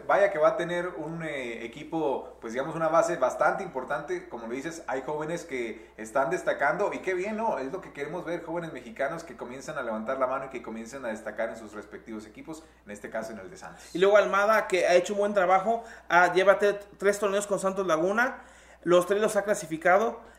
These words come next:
Speaker 2: eh, no le fue muy bien en los ul-, en los últimos dos torneos en la reclasificación o clasificación. Ya en este como que ya agarró la onda, ya agarró, eh, eh, eh,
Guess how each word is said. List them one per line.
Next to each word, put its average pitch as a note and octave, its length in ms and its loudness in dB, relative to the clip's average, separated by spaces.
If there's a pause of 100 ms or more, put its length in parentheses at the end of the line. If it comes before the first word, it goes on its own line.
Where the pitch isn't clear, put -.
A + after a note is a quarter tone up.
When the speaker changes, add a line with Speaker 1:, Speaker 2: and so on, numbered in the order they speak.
(220)
Speaker 2:
eh, D#3+ 680 4
no F#3 140 4
le G#3 100 6
fue G3+ 140 2
muy G3+ 100 0
bien G3 160 2
en F#3 80 0
los E3+ 140 -4
ul-, F3+ 120 2
en D#3+ 80 -4
los D#3+ 140 -4
últimos F3 260 -2
dos F3 140 -4
torneos F3 480 0
en D#3 120 -4
la C#3+ 580 -2
reclasificación E3+ 760 -2
o G#3 80 0
clasificación. B3 680 0 (600)
Ya A3 180 8
en B3 100 4
este B3 220 0
como A#3 240 0
que F#3 100 6
ya A3 240 8
agarró G#3 260 8
la G#3 120 6
onda, G#3 240 4
ya G#3 80 4
agarró, G#3 580 4
eh, D3 320 -2 (460)
eh, D3+ 380 0 (420)
eh, - 20 -16